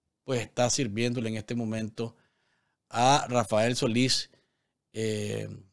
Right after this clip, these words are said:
que fue el que le sirvió en bandeja a Ortega la posibilidad de reelegirse, y ahora lo despojan de un bien cuya historia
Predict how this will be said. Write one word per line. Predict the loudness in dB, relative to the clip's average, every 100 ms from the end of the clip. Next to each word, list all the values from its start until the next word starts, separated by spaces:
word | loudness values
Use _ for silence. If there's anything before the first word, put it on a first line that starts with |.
| _
que | 6 6 6 0 _ _ _ _ _ _ _ _
fue | _ 2
el | 4
que | 4
le | 2
sirvió | 2 4 4 4
en | 4 6
bandeja | 6 6 6 6 4
a |
Ortega | -2 -4 -4 -2 -2
la | -4
posibilidad | -6 -10 -8 -8 -8 -6 -6 -8 _
de | -10
reelegirse, | -8 -6 -2 2 4 4 2 -2 _ _ _ _ _ -2
y | 4
ahora | 8 8 8 6 4
lo | 6 6
despojan | 4 10 10 10 8 -2 -10 _ _ _ _ _ _
de | 0 4
un | 4 8
bien | 8 8 4 -4 -14 _ _ _
cuya | -4 -4
historia | -2 4 4 6 2 0